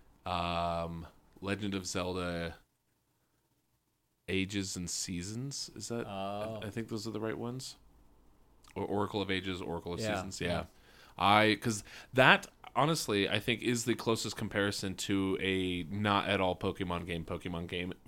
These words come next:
Speaker 1: in terms of, like, a built-in game mechanic where you have different game cards that are linked.
Speaker 2: Yes.
Speaker 1: Maybe there were a lot more that I just weren't aware of.
Speaker 2: There
Speaker 1: But, like,
Speaker 2: was
Speaker 1: I
Speaker 2: a
Speaker 1: remember
Speaker 2: lot
Speaker 1: that
Speaker 2: of
Speaker 1: similarity
Speaker 2: people
Speaker 1: being
Speaker 2: saw
Speaker 1: really dope.
Speaker 2: Pokemon do that, and they were like,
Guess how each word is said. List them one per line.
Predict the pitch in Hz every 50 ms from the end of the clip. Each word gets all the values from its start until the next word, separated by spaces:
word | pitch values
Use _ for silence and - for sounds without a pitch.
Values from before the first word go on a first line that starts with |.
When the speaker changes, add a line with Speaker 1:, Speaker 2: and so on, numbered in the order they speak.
| - -
Speaker 1:
in | - 98 90
terms | - - 98 90 90 92 85 - - -
of, | 90 87 87 87 87 87 85 87 - - -
like, | 85 87 82 78 - -
a | 87 85
built-in | - - 87 85 - - 87 85
game | 82 90 87 87
mechanic | 90 90 - 101 98 101 101 - -
where | 85 82
you | 82 80 80
have | - - 85 85 85 82 78 78 -
different | 87 80 - 78 78 73
game | 87 87 87 87
cards | - - - 82 82 80 - -
that | 85 78 80
are | 73 73
linked. | 78 80 87 113 151 - - - - - - - - -
Speaker 2:
Yes. | - 110 101 95 92 - - - -
Speaker 1:
Maybe | 113 107 120 127 120 123
there | 113 113 110
were | 101 98 95
a | 90 90 87
lot | 85 82 -
more | 80 85 82 78 78
that | 76 73 73
I | 73
just | 76 76 -
weren't | - 73 73 71
aware | 69 67 65 67
of. | - - -
Speaker 2:
There | 139 135 131
Speaker 1:
But, | 131
like, | 131
Speaker 2:
was | 120 110
Speaker 1:
I |
Speaker 2:
a | 104 117
Speaker 1:
remember | 120 113 110 107 98 98
Speaker 2:
lot | 95 95
Speaker 1:
that | 90 87
Speaker 2:
of | 80 -
Speaker 1:
similarity | - 104 92 90 87 90 87 87 82 80
Speaker 2:
people | 80 -
Speaker 1:
being | 82 73 78
Speaker 2:
saw | 76 82 85 117 101
Speaker 1:
really | 101 98
dope. | - 101 98 - -
Speaker 2:
Pokemon | 101 101 98 98 95 92
do | 92 95 95
that, | 98 98 101 98 85 78
and | 95 90
they | 90 90 87
were | 87 87 85
like, | 85 85 80 78